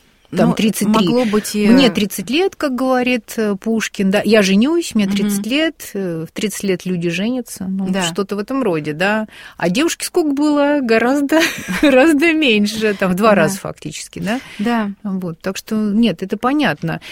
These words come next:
Speaker 1: Это тоже некая норма. И если мы с вами поч-, вспомним, что говорит дядюшка Адуев в «Обыкновенной истории», когда едва за двадцать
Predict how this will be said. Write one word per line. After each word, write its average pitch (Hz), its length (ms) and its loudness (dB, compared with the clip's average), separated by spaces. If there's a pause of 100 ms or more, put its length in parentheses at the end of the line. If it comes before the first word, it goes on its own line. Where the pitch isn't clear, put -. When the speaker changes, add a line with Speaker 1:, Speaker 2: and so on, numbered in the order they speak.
(140)
Speaker 1:
Это 269 180 -2
тоже 320 240 4
некая 269 320 2
норма. 165 540 0 (540)
И 233 140 -4
если 226 480 2
мы 220 140 4
с - 60 -6
вами 208 160 0
поч-, 190 420 -6
вспомним, 196 540 0 (260)
что - 280 -2
говорит 196 600 -2 (340)
дядюшка 196 1200 0
Адуев 202 840 0
в 156 140 -4
«Обыкновенной 202 560 2
истории», 302 600 0
когда 190 480 -2 (320)
едва 185 440 2
за 185 160 0
двадцать 180 680 -2